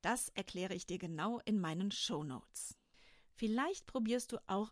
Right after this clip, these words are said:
einfach mal den Austausch von Zutaten in gesündere Varianten oder Alternativen aus. Das wird dir dein Körper dann direkt danken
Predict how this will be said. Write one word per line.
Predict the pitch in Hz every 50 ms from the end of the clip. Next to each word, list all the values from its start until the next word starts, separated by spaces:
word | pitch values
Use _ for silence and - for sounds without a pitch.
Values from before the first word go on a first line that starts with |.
| -
einfach | - 220 233 254 277 277 269 247
mal | 233 214 214 214 208
den | 220 214 -
Austausch | - 160 160 180 - - - 196 202 - - -
von | 254 254 240
Zutaten | - - - 233 220 - 226 202 - - - - -
in | - 214
gesündere | 208 220 202 190 214 214 226 214 190 170 165 175
Varianten | 151 143 131 147 143 147 143 101 - - -
oder | - 202 233 262
Alternativen | 262 262 277 277 269 269 262 - - 247 247 185 165 - -
aus. | - 143 135 131 - - - - - - - - - - - - _ -
Das | 269 240 233 -
wird | 233 226 262 - -
dir | 254 247 254 247 - -
dein | - 180 175 185 185
Körper | - - 180 190 - 196 185
dann | 170 170 175 180 -
direkt | 208 202 220 190 190 - - -
danken | - 135 143 151 - - - 120 -